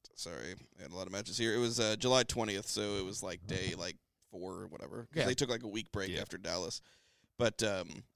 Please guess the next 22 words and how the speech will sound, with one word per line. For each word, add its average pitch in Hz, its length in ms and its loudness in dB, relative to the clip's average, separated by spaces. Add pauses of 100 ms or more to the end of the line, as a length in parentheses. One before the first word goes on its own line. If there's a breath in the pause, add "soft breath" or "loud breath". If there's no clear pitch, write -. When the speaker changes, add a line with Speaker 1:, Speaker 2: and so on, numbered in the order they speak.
Speaker 1:
Okada 127 640 6 (300 soft breath)
mentioned 120 280 2
in 110 80 -2
an 107 60 -4
interview 107 500 -2
that 95 460 -4
Will 113 240 4
Ospreay, 104 800 4
whenever 107 340 -2
Will 107 160 2
Ospreay 104 360 0
is 95 200 -4
thirty, 98 380 -2
he 95 140 -8
will 92 140 -8
be 98 400 -6 (120)
the - 80 -10
greatest 98 420 -4
wrestler 92 580 -4 (220)
in 107 120 -8
the 98 80 -4
world. 85 420 -8